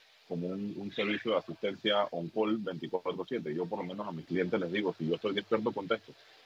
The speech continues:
porque nosotros tocamos puntos muy sensitivos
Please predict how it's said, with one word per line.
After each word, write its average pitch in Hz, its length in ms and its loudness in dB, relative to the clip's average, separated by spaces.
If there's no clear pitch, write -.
porque 80 840 4
nosotros 87 480 0
tocamos 101 460 4
puntos 113 320 4
muy 110 180 2
sensitivos 110 680 4